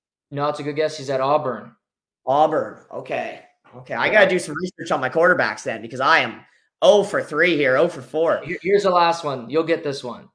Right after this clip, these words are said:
Speaker 1: D J Uiagalelei.
Speaker 2: I don't know if I will get this one. I mean, I can't believe he, I didn't know he left. So that,
Speaker 1: Yeah, it's
Speaker 2: so
Speaker 1: not
Speaker 2: I don't know
Speaker 1: a
Speaker 2: if we got the right guy on today or not, because, oh my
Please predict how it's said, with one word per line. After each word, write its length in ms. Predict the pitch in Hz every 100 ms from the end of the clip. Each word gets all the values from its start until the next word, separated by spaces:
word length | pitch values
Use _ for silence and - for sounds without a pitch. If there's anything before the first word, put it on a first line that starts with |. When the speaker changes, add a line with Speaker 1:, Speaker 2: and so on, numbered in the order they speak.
| _ 123
Speaker 1:
D 240 | 151 196
J 480 | 151 190 185 185 180
Uiagalelei. 840 | 165 165 165 156 143 135 127 113 - _ _ _ _ _ _ _ _ _ _ _ _ _ -
Speaker 2:
I 80 | 170
don't 120 | 262
know 140 | 220
if 100 | 151
I 100 | 147
will 220 | 139 185 262
get 200 | 151 -
this 220 | 151 -
one. 260 | 143 127 - _ - - - -
I 140 | 170
mean, 340 | 185 175 165 -
I 60 | 190
can't 260 | - 311
believe 240 | 262 208 196
he, 160 | 170 165
I 80 | 240
didn't 140 | 311
know 120 | 214
he 80 | 165
left. 420 | 156 220 - -
So 180 | - 202
that, 280 | 190 233 -
Speaker 1:
Yeah, 80 | 180
it's 160 | 170 -
Speaker 2:
so 80 | 180
Speaker 1:
not 80 | 196
Speaker 2:
I 100 | 226
don't 100 | 285
know 120 | 277
Speaker 1:
a 60 | 254
Speaker 2:
if 20 |
we 100 | 233
got 120 | 247 233
the 80 | 226
right 180 | 220 -
guy 240 | 196 254
on 180 | 240 185
today 320 | 180 185 180
or 80 | 160
not, 400 | 156 220 202 123
because, 400 | 160 - 151 143
oh 200 | 170 247
my 200 | 170 120